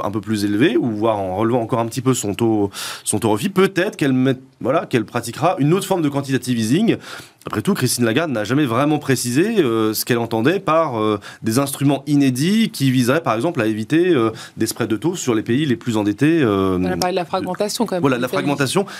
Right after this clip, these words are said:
Speaker 1: Mais on n'a pas, on voit pas encore vraiment concrètement quel type d'instrument différent, éventuellement, de ce qui a déjà été utilisé, pourrait être utilisé.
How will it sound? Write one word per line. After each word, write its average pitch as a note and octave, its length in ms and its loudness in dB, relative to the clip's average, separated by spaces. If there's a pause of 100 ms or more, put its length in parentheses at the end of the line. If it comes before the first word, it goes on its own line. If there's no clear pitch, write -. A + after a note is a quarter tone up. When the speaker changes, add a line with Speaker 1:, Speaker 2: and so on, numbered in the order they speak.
(180)
Speaker 1:
Mais D3+ 160 2
on D3 60 0
n'a D#3 100 2
pas, G#3 140 -4 (300)
on F2 160 -4
voit E3 160 2
pas A3+ 80 -4
encore F#3+ 220 0
vraiment E3 380 -2
concrètement F3 440 -2
quel E3 240 -2
type G3 220 -4
d'instrument E3+ 480 2
différent, F3 540 0
éventuellement, D3+ 360 0
de C#3+ 60 0
ce B2+ 80 -4
qui - 80 0
a B2+ 40 2
déjà C3+ 200 2
été C#3 160 0
utilisé, C3 540 2 (420)
pourrait D#3 260 4
être D#3+ 140 -4
utilisé. C3 640 2